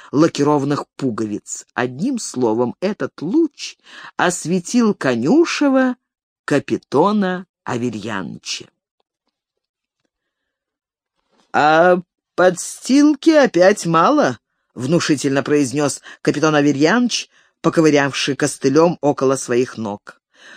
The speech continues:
Анисим Варфоломеич изогнулся до невозможности. "Кажись, вдосталь,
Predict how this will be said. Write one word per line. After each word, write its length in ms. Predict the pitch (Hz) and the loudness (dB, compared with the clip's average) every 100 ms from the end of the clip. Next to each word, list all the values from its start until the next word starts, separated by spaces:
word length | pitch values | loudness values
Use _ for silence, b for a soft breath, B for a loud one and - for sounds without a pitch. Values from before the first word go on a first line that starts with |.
| B | B
Анисим 580 | 123 190 359 339 339 311 | 0 4 4 2 0 2
Варфоломеич 840 | 285 269 262 247 254 302 294 - - | 2 2 2 2 2 2 2 0 0
изогнулся 720 | 208 180 165 180 320 294 277 | 2 2 2 0 -2 -2 -2
до 100 | 240 | 2
невозможности. 1120 | 254 247 220 156 190 190 135 139 131 - 131 B B B _ | 2 2 0 2 2 2 0 -6 -6 -2 -2 B B B _
"Кажись, 520 | 160 143 156 285 247 | -6 -2 2 2 2
вдосталь, 800 | 196 123 165 277 - - 285 | -2 0 2 2 -2 0 0